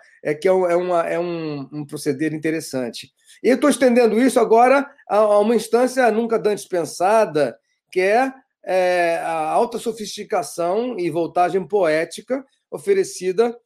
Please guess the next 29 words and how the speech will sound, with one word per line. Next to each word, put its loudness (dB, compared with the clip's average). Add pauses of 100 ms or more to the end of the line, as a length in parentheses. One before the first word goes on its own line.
(280)
pelo 0
Saramago, -2 (240)
junto -8
com -6
Fernando -2
Pessoa -2 (260)
e -4
com -2
o -4
gênio 2
do 2
João 2
Botelho, 0 (760)
que -8
é, 0
pra -2
mim, 0
um 2
gênio, 0 (220)
e 2
onde 4
a 6
psicologia 2
do 2
ator 0 (160)
não -2
interessa -2 (180)
nada. -2 (520)
Então, -4